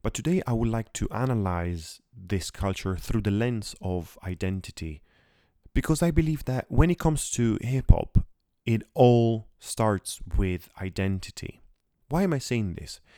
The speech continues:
Because the kids in the South Bronx in the early seventies were unawarely the creators of what hip-hop culture is right now.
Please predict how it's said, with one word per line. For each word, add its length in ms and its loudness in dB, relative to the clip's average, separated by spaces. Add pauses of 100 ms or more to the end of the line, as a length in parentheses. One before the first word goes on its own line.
(140)
Because 240 -2
the 80 -6
kids 320 -4
in 80 -2
the 80 -4
South 400 -6
Bronx 560 -8
in 160 2
the 140 0
early 240 2
seventies 840 -8
were 460 0 (500)
unawarely 920 2 (200)
the 140 0
creators 760 -2
of 520 -4
what 340 -2
hip-hop 380 2
culture 440 -6
is 280 -4
right 180 -2
now. 280 -6